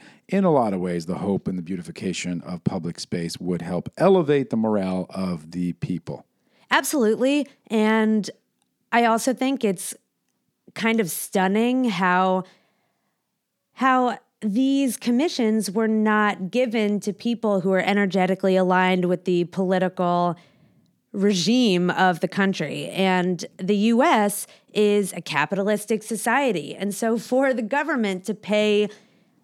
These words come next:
Speaker 2: openly communist artists to do these commissions, it's just,
Speaker 1: Yeah.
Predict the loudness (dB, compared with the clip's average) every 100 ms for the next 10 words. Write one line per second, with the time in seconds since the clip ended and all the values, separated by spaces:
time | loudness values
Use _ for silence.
0 | _ 0 0 2 0 2 0 -2 -4 0
1 | 2 2 2 2 0 -4 -10 0 0 2
2 | 0 0 -4 -10 -10 0 0 2 2 2
3 | 2 -4 -4 -2 0 0 0 -2 -4 -4